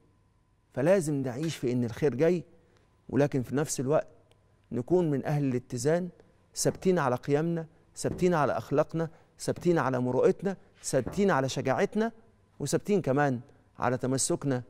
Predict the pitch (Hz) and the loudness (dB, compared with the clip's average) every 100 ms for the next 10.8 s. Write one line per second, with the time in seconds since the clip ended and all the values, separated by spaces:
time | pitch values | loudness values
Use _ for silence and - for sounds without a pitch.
0 | _ _ - 120 120 117 147 160 127 - | _ _ -8 0 0 2 2 2 2 0
1 | 107 131 180 190 - - _ _ _ - | -2 2 2 2 -6 -20 _ _ _ -16
2 | 104 127 143 - 131 147 - - _ _ | -4 -2 0 2 2 0 -2 -20 _ _
3 | _ - - 185 139 117 - 127 135 131 | _ -2 2 2 2 -2 -6 -4 -2 0
4 | 127 120 - _ _ _ - 135 170 175 | 0 -4 -10 _ _ _ -2 4 4 2
5 | 170 131 131 120 - - _ - 120 156 | -2 0 0 -2 -10 -20 _ -8 2 4
6 | 135 120 131 143 131 127 117 _ _ _ | 4 4 4 4 2 -4 -10 _ _ _
7 | - 151 180 147 131 131 113 110 - - | -8 -2 -2 -2 -4 -4 -4 -8 -16 -20
8 | _ 113 127 147 170 - - 180 _ _ | _ -4 -2 2 0 0 -4 -6 _ _
9 | _ _ - 143 156 147 123 147 127 113 | _ _ -2 0 2 0 0 0 0 -2
10 | - - - 123 143 156 170 | -10 -10 -4 2 4 4 2